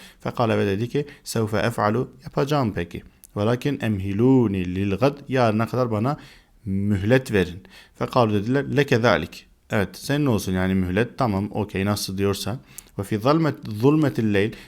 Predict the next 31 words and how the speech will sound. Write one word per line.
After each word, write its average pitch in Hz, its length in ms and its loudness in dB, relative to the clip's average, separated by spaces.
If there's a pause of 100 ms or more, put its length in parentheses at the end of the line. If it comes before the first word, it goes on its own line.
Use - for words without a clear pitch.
(120)
gece 113 260 0
karanlığında, 98 720 0 (220)
kâle 113 240 0
zibu, 104 300 -2
kurt 127 240 -6
dedi, 123 260 0
li 110 40 0
nefsi, 120 300 -4
kendi 110 280 -2
kendine, 92 360 -2 (280)
"Lem 147 160 2
yaud 117 280 2
li 135 120 2
mekanun, 127 520 0
benim 123 220 0
artık 131 320 -4
bir 139 180 -6 (360)
mekanım, 117 500 0
bir 131 120 2
konumum 123 440 0
yok. 139 200 0
Fi 95 160 -6
hazil 120 400 0
gabeti, 113 400 0
bu 135 140 4
ormanda. 98 420 0 (320)
Aleyye 131 380 4
en 120 160 0
ehrube, 131 560 2
kaçmam 135 440 0
gerekir. 92 440 0